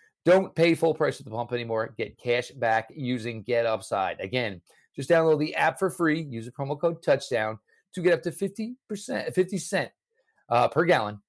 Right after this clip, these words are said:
cash back on your first tank. Some people who drive a lot are making as much as two to three hundred dollars a month in cash back,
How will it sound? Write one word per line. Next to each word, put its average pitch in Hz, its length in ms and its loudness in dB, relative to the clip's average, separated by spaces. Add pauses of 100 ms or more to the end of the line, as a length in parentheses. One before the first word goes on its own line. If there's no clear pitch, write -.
(100)
cash 139 220 4
back 95 240 0 (100)
on 147 320 -4
your 127 180 -4
first 107 300 -8
tank. 85 200 -14 (340)
Some 175 200 2
people 160 200 2
who 160 120 2
drive 151 640 4
a 151 100 2
lot 151 300 0
are 156 80 -2
making 160 380 -6
as 156 140 -6
much 165 260 -6
as 151 260 -4
two 180 240 -8
to 175 160 -8
three 170 240 -8
hundred 170 340 -4
dollars 175 340 0
a 175 40 -2
month 180 320 -4
in 156 80 -4
cash 165 260 0
back, 156 300 0